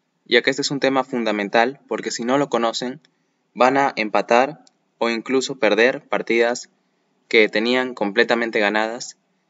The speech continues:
y van a perder puntos innecesarios en sus partidas.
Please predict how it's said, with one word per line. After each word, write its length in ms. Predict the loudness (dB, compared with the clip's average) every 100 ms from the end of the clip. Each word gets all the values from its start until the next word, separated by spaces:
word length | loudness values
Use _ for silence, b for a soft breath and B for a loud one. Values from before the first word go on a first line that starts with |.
| _ _ -8
y 220 | -4 0
van 160 | 0
a 60 | 0
perder 480 | -2 4 4 4 0 _
puntos 600 | -2 0 2 0 0 -12 _ _ _ _ _ _ _ _
innecesarios 640 | -2 -2 -2 0 2 2 -4
en 80 |
sus 160 | -12 -8
partidas. 580 | -6 2 2 2 -2